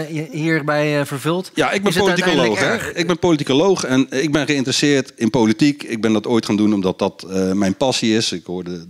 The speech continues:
Speaker 2: er is nog eens een boek geschreven over, eh, passie en politiek. Maar, eh, het was de mijne ook. Eh, het gaat mij aan het hart. En het gaat mij ook aan het hart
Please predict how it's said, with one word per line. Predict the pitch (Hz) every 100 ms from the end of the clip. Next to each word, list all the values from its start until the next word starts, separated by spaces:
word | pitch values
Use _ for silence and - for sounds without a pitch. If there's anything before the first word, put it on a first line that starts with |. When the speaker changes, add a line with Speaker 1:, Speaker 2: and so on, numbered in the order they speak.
| 95
Speaker 2:
er |
is | 95
nog | 113 117
eens | 110
een | 110
boek | 110
geschreven | - 117 98 98
over, | 98 92 101 95
eh, | 101 95
passie | - 107 110
en | 98
politiek. | 107 98 101 104 101 - - - -
Maar, | - 104 101
eh, | - 98 101 95 87 -
het | 113 117
was | 127
de | 131
mijne | 147 131 113
ook. | 139 - - - - - _ -
Eh, | 139 139
het | 175
gaat | 220 196
mij | 170
aan | 160
het | -
hart. | - 165 - -
En | - 151
het | -
gaat | 160
mij | 139 -
ook | 226 196
aan | 160
het | 151
hart | - 135 139 -